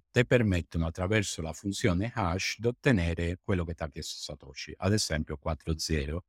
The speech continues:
davanti a questa riga di informazione. Quindi i qua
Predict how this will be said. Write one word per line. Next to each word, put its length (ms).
davanti 580
a 100
questa 320
riga 480
di 140
informazione. 840
Quindi 360
i 120
qua 440